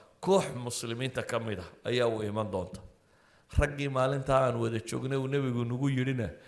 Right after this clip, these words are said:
dhammaantood magaalay ku dhinteen. Anuun baa hadhay oo ah kii cidlada ku dhimanaya nebigu sheegayay.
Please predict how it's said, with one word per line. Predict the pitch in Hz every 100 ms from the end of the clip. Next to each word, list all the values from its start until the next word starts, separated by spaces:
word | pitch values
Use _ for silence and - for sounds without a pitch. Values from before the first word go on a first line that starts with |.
| - -
dhammaantood | 123 120 135 151 143 131 131
magaalay | 127 135 139 123
ku | -
dhinteen. | 139 117 101 104 85 - - - - _ 120
Anuun | 131 165 147
baa | 131
hadhay | 110 113 117 123 123 - -
oo | 117 120
ah | 131 131
kii | 143 139
cidlada | 127 135 147 139
ku | 151
dhimanaya | 147 135 143 139 143
nebigu | 147 139 123
sheegayay. | - 139 143 123 113 107